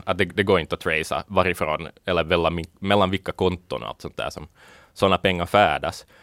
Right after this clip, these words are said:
De här, att de stängde ner de här nätbutikerna, eh, så har också lett till att, eh, det har kommit mindre sån här små postleveranser med droger,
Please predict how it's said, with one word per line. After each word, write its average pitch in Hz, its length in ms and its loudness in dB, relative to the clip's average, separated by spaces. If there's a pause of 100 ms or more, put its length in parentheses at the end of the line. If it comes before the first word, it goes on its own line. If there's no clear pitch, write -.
(600)
De 127 180 6
här, 123 220 6
att 117 100 2
de 117 160 4
stängde 127 500 2
ner 135 180 4
de 92 100 -2
här - 80 -2
nätbutikerna, 80 840 -2 (200)
eh, 76 220 0 (100)
så - 140 -2
har 92 120 6
också 90 200 0
lett 87 340 -2
till 80 300 -4
att, - 380 -4
eh, 71 180 -2 (100)
det 90 140 -2
har 92 180 4 (140)
kommit 95 320 2
mindre 110 600 0
sån 85 200 -6
här 82 360 0 (360)
små 117 400 4
postleveranser 76 880 -2
med 78 120 -10
droger, 76 420 -4